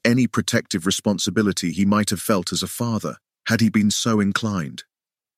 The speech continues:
The conversation moved on, and the bottles made their way around,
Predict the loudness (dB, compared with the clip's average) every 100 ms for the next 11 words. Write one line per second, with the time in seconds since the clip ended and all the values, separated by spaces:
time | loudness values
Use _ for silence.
0 | _ _ _ _ _ _ -2 0 2 2
1 | 2 2 2 2 2 2 2 -2 -2 -8
2 | _ _ 0 2 2 0 0 -2 0 0
3 | 0 -2 0 -2 -2 -2 -4 -8